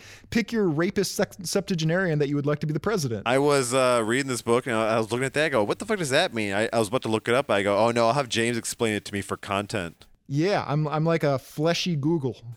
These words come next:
Speaker 1: <laughs>
Speaker 2: I gotta fill up this show with something.
Speaker 1: <laughs>
Speaker 2: Mike's
Speaker 1: Sorry.
Speaker 2: ign-, Mike's ignorance.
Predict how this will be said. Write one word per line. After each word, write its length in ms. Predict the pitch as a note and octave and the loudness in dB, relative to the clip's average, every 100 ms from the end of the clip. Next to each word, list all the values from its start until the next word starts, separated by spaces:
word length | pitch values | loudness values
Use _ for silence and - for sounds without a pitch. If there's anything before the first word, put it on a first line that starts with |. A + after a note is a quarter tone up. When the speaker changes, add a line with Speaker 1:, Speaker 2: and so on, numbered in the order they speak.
| - | -16
Speaker 1:
<laughs> 1400 | G#2 - D3+ - - - - - _ _ - - A3+ B3 | -20 -18 -20 -20 -20 -20 -20 -20 _ _ -16 -10 -8 -4
Speaker 2:
I 40 | |
gotta 160 | F3+ D#3 | 2 2
fill 200 | - F#3 | 4 2
up 80 | - | 2
this 140 | D3+ | 2
show 220 | - G#3 | 2 2
with 120 | F3 - | 2 0
something. 560 | - B3 D#4 B2 D3 - - - | 0 0 0 -4 -4 -8 -6 0
Speaker 1:
<laughs> 840 | D#3+ - - - - - - B4 | 0 0 -6 -6 -6 -8 2 4
Speaker 2:
Mike's 280 | B2+ F#3+ G3 | 4 2 2
Speaker 1:
Sorry. 260 | A#3 G3+ F#3 | 2 2 0
Speaker 2:
ign-, 240 | - G3+ | -4 0
Mike's 340 | E3 A#3+ A#3+ | 2 4 2
ignorance. 680 | C4+ D4 G3+ C3+ A2 - - | -2 0 2 2 0 -4 -6